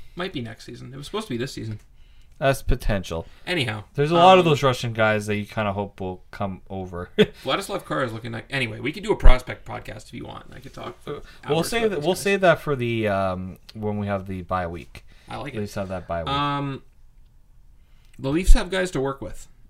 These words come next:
Speaker 1: is what I'm saying. If
Speaker 2: They do. And they have guys on the current roster that if you move 'em, you can replace, like, look, people are probably, like, saying they don't wanna move on Andreas Johnsson. I like what he brings,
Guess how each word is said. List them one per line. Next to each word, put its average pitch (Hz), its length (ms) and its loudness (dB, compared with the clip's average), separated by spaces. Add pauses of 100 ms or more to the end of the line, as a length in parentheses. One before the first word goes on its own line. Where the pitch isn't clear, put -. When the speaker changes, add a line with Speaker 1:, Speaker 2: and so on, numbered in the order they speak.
(340)
Speaker 1:
is 117 160 -10
what 117 140 2
I'm 107 160 -8
saying. 98 360 -12
If 117 80 -10
Speaker 2:
They 113 100 -2
do. 95 280 -6 (380)
And 160 240 0
they 170 140 4
have 202 260 6
guys 156 380 6
on 135 100 0
the 127 80 -4
current 147 360 -2
roster 131 440 0
that 113 180 -2
if 101 220 -8
you 101 120 -4
move 120 380 -4
'em, 180 280 -2 (1120)
you 151 180 -4
can 175 220 -4
replace, 151 420 -4
like, 180 160 2
look, 160 160 0 (580)
people 180 280 -2
are 175 120 2
probably, 165 400 2
like, 135 360 0
saying 139 320 -4
they 123 100 -2
don't 127 220 -2
wanna 131 200 -2
move 127 200 -2
on 139 100 -2
Andreas 135 480 -2
Johnsson. 139 600 -4 (220)
I 123 100 0
like 135 280 -2
what 143 100 0
he 127 160 -8
brings, 127 640 -6